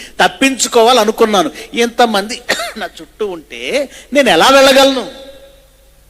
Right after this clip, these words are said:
కానీ యేసు ప్రభు గురించి ఏం రాస్తుంటే, "ఆయన వారి మధ్య నుండి దాటిపోయాను." ఏ,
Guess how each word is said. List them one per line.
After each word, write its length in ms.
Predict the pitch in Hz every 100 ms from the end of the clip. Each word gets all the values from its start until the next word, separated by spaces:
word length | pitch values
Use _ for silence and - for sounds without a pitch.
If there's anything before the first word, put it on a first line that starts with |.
| _ _ - - _ _ _ _ 180
కానీ 140 | 202
యేసు 180 | 208 226
ప్రభు 340 | 208 202 202
గురించి 520 | 190 180 170 180 180
ఏం 80 | 165
రాస్తుంటే, 580 | 160 156 143 135 139 127 - -
"ఆయన 200 | 160 156
వారి 240 | 151 147 143
మధ్య 280 | 143 139
నుండి 180 | 143 143
దాటిపోయాను." 800 | 143 143 143 139 139 135 127 113
ఏ, 240 | 110 131